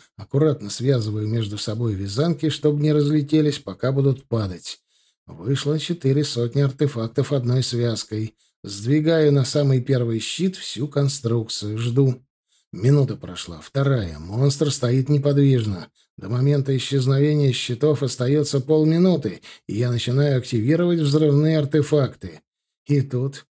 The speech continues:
Алый Крикун лёгким жестом срезает клешней очередной кусок скалы и кидает в меня. Заворожённо слежу за тем, как камень взлетает в воздух.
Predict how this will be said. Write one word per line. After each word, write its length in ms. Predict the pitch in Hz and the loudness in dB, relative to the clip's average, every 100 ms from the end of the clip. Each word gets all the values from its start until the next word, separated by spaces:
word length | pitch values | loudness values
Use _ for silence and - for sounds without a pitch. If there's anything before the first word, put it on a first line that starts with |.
| _ | _
Алый 220 | 180 214 120 | -4 -2 -2
Крикун 540 | - 90 - 135 156 | -4 -8 0 2 4
лёгким 480 | 139 196 - 101 87 | 2 0 -2 -6 -6
жестом 560 | - 113 113 - 147 | -4 -4 -2 0 0
срезает 580 | 139 143 151 156 147 117 | 2 2 2 2 2 0
клешней 460 | - 139 139 147 139 | 0 0 2 2 2
очередной 540 | 107 135 143 147 123 | 2 2 2 4 2
кусок 420 | - 131 - 113 | 2 0 0 -2
скалы 540 | - - 101 113 214 226 | -4 -10 -4 0 2 2
и 40 | |
кидает 480 | 143 123 107 104 110 | 0 -4 -4 -4 -2
в 60 | 160 | 2
меня. 500 | 220 240 151 82 - _ _ | 4 4 2 -2 -12 _ _
Заворожённо 800 | 117 123 127 131 131 156 143 135 | -2 2 2 2 2 4 4 2
слежу 360 | - 135 143 | 0 0 2
за 160 | 139 117 | 2 0
тем, 260 | 113 160 139 | 0 0 0
как 260 | 131 - | -2 -2
камень 380 | - 151 156 147 | 0 2 2 2
взлетает 580 | 113 127 143 151 147 139 | 2 0 0 2 2 2
в 60 | |
воздух. 640 | 139 151 156 110 90 - - | 0 2 2 2 -4 -14 -20